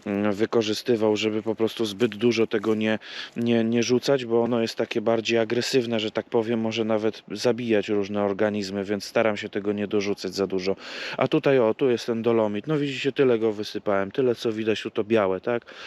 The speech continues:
To na cały kompostownik poszła dosłownie garstka. Na trzy komory poszła szklanka taka,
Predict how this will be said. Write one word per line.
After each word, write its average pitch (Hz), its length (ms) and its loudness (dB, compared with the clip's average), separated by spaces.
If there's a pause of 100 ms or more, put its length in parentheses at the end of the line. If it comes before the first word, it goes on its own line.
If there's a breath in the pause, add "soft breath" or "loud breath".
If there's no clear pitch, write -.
(160 loud breath)
To 151 120 0
na 143 120 2
cały 131 300 4
kompostownik 120 680 -2
poszła 120 320 0
dosłownie 113 480 -2
garstka. 117 520 0 (840 soft breath)
Na 117 140 2
trzy - 220 -2
komory 139 400 4
poszła 127 320 0
szklanka 117 520 0
taka, 104 320 0